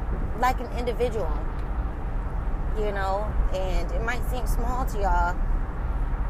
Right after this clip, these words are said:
or maybe not. Maybe you appreciate that, but I just, it meant something to me. And I want to be able to take the time and start doing things for myself,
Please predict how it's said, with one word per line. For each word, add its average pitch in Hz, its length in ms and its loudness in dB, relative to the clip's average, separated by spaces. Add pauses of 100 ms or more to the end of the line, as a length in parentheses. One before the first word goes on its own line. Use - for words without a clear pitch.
(200)
or 185 80 2
maybe 233 220 0
not. 285 260 0
Maybe 214 180 2
you 226 260 2
appreciate 214 600 0
that, 165 220 -2
but 202 120 2
I 208 140 0
just, 226 260 -2 (580)
it 247 240 0
meant 233 200 -4
something 220 340 -4
to 180 120 -4
me. 175 140 -4 (560)
And 185 360 -2 (240)
I 226 140 0
want 254 440 -4 (120)
to 185 460 -4
be 214 140 -4
able 208 160 -4
to - 160 -8
take 247 260 -4
the 247 80 -4
time 185 640 -6 (760)
and 202 80 -6
start 214 400 0 (680)
doing 254 240 0
things 233 240 -4
for - 80 -2
myself, 180 540 -4